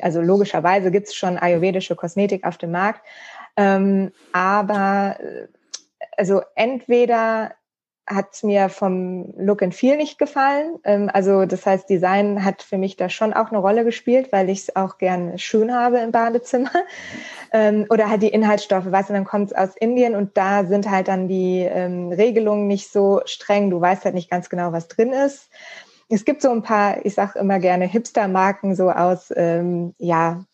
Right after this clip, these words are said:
aus den U S A teilweise, die, ähm, schon so in die Richtung gingen, was mir mehr gefallen hat. Aber ich dachte mir auch, na ja, ständig so seine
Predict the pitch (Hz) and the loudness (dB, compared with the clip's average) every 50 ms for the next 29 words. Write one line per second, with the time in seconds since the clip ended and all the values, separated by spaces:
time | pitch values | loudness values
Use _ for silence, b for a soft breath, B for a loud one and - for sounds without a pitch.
0 | - 175 170 - 185 170 - 180 185 180 - - 190 196 196 196 196 202 185 180 | -10 -8 -4 -2 -2 -2 0 0 0 0 0 0 0 2 2 0 -2 -2 -4 -2
1 | 185 175 180 175 180 180 165 175 180 175 175 165 175 180 180 175 175 175 175 - | -2 0 0 2 2 2 2 2 2 2 2 0 -2 -6 -4 -2 -2 -2 -2 -2
2 | - 175 175 170 170 170 170 - - 220 208 208 190 196 - 180 170 185 185 214 | -2 -4 -4 -4 -6 -8 -8 -6 -2 0 2 2 2 2 2 2 2 2 2 2
3 | 208 - 226 196 190 185 180 202 202 196 196 190 180 180 175 - 196 170 165 180 | 0 0 0 0 0 0 0 0 0 0 0 0 0 -2 -2 -2 -2 -2 0 2
4 | 208 240 262 254 254 - - 220 220 220 214 214 214 208 208 202 202 170 185 180 | 2 2 0 0 -2 -2 0 0 2 2 2 0 0 -2 0 0 0 0 2 0
5 | 180 175 B B B B B B B B B B B B B B B _ _ - | 0 -2 B B B B B B B B B B B B B B B _ _ -10
6 | - - 214 190 - - 208 196 170 185 175 185 170 170 170 170 175 185 170 - | -4 -4 -4 -2 -2 0 0 0 0 0 0 0 0 2 2 2 2 0 -2 -2
7 | - 180 180 180 180 - - - 180 165 180 170 170 170 170 170 185 175 | -2 -2 -2 -2 -4 -4 -4 -4 -2 0 0 0 0 -2 -2 -4 -6 -8